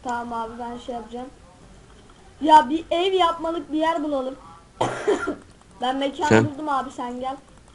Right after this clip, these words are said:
Speaker 2: Sen crafting'i nereye kurmuştun?
Speaker 1: Bir yere daha kurmadım abi ben crafting'i.
Speaker 2: O
Speaker 1: Dur,
Speaker 2: zaman
Speaker 1: şuraları
Speaker 2: ben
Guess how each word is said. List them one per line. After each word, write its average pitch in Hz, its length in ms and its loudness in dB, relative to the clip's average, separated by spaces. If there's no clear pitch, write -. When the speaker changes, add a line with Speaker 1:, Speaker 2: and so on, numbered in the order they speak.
Speaker 2:
Sen 113 300 6
crafting'i 123 560 6
nereye 123 320 6
kurmuştun? 107 680 4
Speaker 1:
Bir 226 60 -4
yere 233 320 -4
daha 247 240 -4
kurmadım 226 340 -10
abi 185 220 -12
ben 185 80 -16
crafting'i. 190 600 -14
Speaker 2:
O 101 40 0
Speaker 1:
Dur, 101 60 2
Speaker 2:
zaman 101 320 2
Speaker 1:
şuraları 98 280 4
Speaker 2:
ben 95 80 0